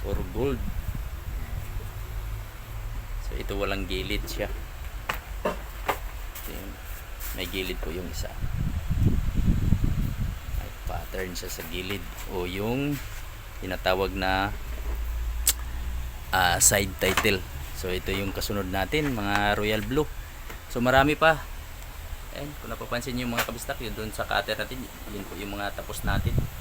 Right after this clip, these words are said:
Marami pa yan. Ito pa, sumabay pa itong malaking, ano, blueprint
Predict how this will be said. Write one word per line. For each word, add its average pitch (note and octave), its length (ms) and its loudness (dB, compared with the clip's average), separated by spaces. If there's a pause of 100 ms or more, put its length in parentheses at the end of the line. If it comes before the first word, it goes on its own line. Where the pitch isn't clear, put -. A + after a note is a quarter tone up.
(760)
Marami - 300 0
pa G#2+ 80 -2
yan. B2 160 6 (1500)
Ito - 80 -8
pa, B2 160 -2
sumabay G#2+ 460 0
pa G#2 100 -2
itong G#2+ 380 -2
malaking, G#2+ 680 0
ano, A#2 140 0 (800)
blueprint D3+ 480 0